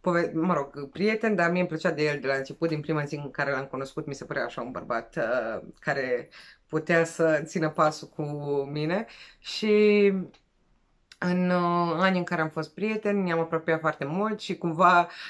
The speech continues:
uh, râd și cu el că știam în ce mă bag atunci când am început relația cu el. Deci nu suntem căsătoriți, dar o să vină și asta la un moment dat, nu știu, nu,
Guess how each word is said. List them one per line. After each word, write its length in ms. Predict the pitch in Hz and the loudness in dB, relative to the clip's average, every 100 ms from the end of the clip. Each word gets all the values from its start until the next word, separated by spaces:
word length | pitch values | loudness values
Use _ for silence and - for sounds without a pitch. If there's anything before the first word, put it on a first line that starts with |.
| 156 - | -14 -6
uh, 260 | 151 143 | 0 0
râd 200 | 165 170 | 2 -2
și 180 | - 170 | -4 -2
cu 100 | 170 | 4
el 160 | 165 170 | 4 4
că 320 | 160 151 147 | 0 -2 -2
știam 320 | - 170 165 | -2 2 4
în 80 | 165 | 2
ce 100 | 175 | 0
mă 80 | 160 | 0
bag 360 | 151 139 - | 0 0 -2
atunci 340 | - 139 151 - | -6 -4 -6 -6
când 200 | 143 139 | -6 -4
am 80 | 139 | -4
început 360 | 143 - 147 | -8 -10 -6
relația 480 | 139 135 127 - 107 | -2 -2 -2 -6 -12
cu 140 | - | -6
el. 260 | 143 208 226 - - - _ | 0 0 0 -8 -20 -20 _
Deci 160 | 185 175 | -4 0
nu 100 | 196 | 0
suntem 280 | 196 170 160 | 0 -2 -2
căsătoriți, 680 | 156 - - 214 269 269 | -4 -8 -2 -2 -2 -2
dar 380 | 214 226 226 214 220 | 6 8 8 4 -4
o 40 | |
să 140 | 220 | -4
vină 240 | 190 160 143 | -2 0 -2
și 120 | 147 | 0
asta 220 | 143 139 | 0 0
la 60 | 139 | -4
un 80 | 135 | -2
moment 240 | 131 139 | -4 0
dat, 260 | 175 196 185 | 0 0 -2
nu 80 | 160 | -6
știu, 180 | - | -4
nu, 680 | 151 165 160 151 147 139 | -2 0 0 -2 -4 -8